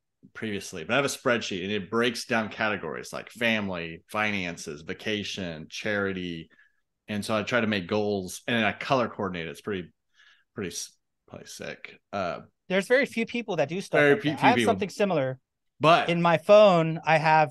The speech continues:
Speaker 2: I have what I call an intention statement that goes through, like, it's like, it takes me seventeen minutes to, seventeen minutes to read it. So
Speaker 1: Mm.
Speaker 2: it's long. It's, it's gonna cover the same stuff that you're talking about.
Speaker 1: Yeah.
Speaker 2: Highly
Speaker 1: And also
Speaker 2: recommend that it, if you guys take anything from this podcast,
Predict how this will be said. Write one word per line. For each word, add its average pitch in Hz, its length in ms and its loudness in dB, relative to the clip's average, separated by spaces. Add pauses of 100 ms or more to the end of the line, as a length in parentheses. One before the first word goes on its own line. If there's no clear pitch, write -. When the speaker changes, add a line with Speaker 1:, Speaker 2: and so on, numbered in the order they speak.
Speaker 2:
I 156 140 2
have 170 260 2
what 156 140 2
I 170 100 8
call 175 200 4
an 160 100 2
intention 151 480 -6
statement 139 380 -6
that 123 120 -8
goes 151 260 -2
through, 147 200 -4
like, 127 240 0
it's 151 180 -4
like, 208 220 0 (100)
it 165 140 -12
takes 208 260 -2
me 196 160 -4
seventeen 190 640 -4
minutes 175 340 -8 (100)
to, - 140 -20
seventeen 170 500 -6
minutes 160 200 -2
to 117 120 -14
read 127 260 -8
it. 107 220 -8
So - 180 -12
Speaker 1:
Mm. 113 200 -2 (420)
Speaker 2:
it's 135 160 -12
long. 143 380 2
It's, - 300 -8
it's - 220 -8
gonna 202 240 0
cover 196 260 4
the 147 60 -2
same 165 220 0
stuff 160 240 0
that 143 80 -12
you're 147 80 -2
talking 135 320 -4
about. 123 300 -8 (180)
Speaker 1:
Yeah. 110 200 -4
Speaker 2:
Highly 214 280 8
Speaker 1:
And 226 100 10
also 214 140 10
Speaker 2:
recommend 190 400 8
that 156 160 8
it, 160 100 -2 (380)
if 147 100 -8
you 190 80 -2
guys 226 260 6
take 208 360 2
anything 240 640 6
from 202 200 -4
this 214 240 -2
podcast, 214 920 2